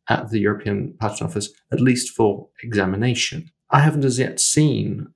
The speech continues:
examples of this. In contrast, the examples I've seen have been handled either by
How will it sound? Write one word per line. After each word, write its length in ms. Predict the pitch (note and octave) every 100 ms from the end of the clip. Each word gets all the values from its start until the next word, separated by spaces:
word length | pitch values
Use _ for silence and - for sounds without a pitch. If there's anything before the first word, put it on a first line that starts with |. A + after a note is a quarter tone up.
| A2
examples 520 | G2+ - - - -
of 240 | - F#2 G2
this. 500 | E2+ C3+ - - - _
In 120 | - A#2+
contrast, 760 | - B2 A#2+ B2+ A#2+ A2+ - - _ _ _ -
the 80 | A2+
examples 420 | A2+ G#2+ A2+ G#2+
I've 300 | A#2 A#2+ A#2
seen 460 | - G2+ G2+ G#2
have 200 | G2+ G#2
been 200 | A2 G2+
handled 460 | G2+ G#2+ G2+ G#2 G2 -
either 340 | A#2+ B2 A#2 G#2+
by 640 | - G#2 F#2 F#2+ G2